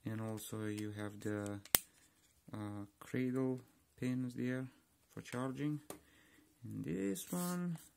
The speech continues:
those are just for show. You have to, like, really force it out.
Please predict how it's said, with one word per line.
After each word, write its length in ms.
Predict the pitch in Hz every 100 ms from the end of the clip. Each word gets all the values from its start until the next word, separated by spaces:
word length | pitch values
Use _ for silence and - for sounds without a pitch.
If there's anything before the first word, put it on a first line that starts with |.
| - -
those 340 | - 107 107
are 60 | 101
just 240 | 101 98
for 80 | -
show. 340 | - 110 127 147 - _ _ _ _ _ _ _ _ -
You 60 | - - _ - _ _ _ - _ _ - - -
have 140 | - -
to, 200 | 104 - - _ _ _ _ _ _ _ - -
like, 120 | - 55 _ _ _ -
really 380 | - 117 - -
force 1300 | - - - - - - - - - - - -
it 140 | - -
out. 400 | 131 160 - -